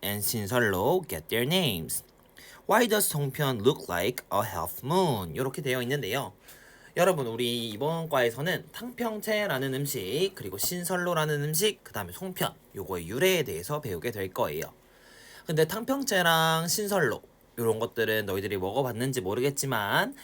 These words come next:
탕평채 먹어봤죠. 우리 급식 시간에 선생님이 얘기했습니다. 신설로는 잘 모르겠네요. 근데 송편, 요거는 항상 우리 추석 때마다 먹죠. 그래서 너희들에게 조금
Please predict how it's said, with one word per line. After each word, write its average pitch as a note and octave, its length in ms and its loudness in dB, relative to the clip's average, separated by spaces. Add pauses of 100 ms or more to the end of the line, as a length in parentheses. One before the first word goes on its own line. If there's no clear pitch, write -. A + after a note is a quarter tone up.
(100)
탕평채 C#4 480 0
먹어봤죠. A#2 460 2
우리 F#2+ 120 -4
급식 - 260 -6
시간에 A#2 540 -2
선생님이 D3 380 -6
얘기했습니다. F2+ 580 -4 (380)
신설로는 C4 600 -2
잘 C#3 160 -4
모르겠네요. G#2+ 800 -4 (340)
근데 - 180 -8
송편, G#3+ 540 0
요거는 F#2 220 -8
항상 C3 280 -4
우리 D#2+ 100 -10
추석 - 260 -6
때마다 G2 280 -8
먹죠. G2+ 720 -6
그래서 F#2+ 220 -8
너희들에게 F#2+ 640 -4
조금 D#3+ 480 -2